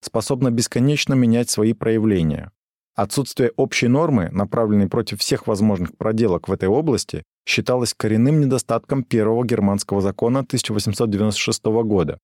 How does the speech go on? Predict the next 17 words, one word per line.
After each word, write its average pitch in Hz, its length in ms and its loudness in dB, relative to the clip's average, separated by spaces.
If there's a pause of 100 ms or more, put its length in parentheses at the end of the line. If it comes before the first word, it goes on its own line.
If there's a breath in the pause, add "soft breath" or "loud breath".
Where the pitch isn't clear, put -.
(420)
С - 80 -18
такой 131 340 -2
общей 117 320 0
нормы 123 420 2
и - 80 -2
начинает 120 640 0
общий 110 300 -2
закон 101 320 -2
тысяча - 280 -2
девятьсот 107 360 -2
девятого 107 500 0
года, 82 400 -2 (320)
параграф 101 420 -2
первый, 143 300 0
которого 101 480 -2
гласит: 101 500 -2 (680)
«Всякий, 113 540 -2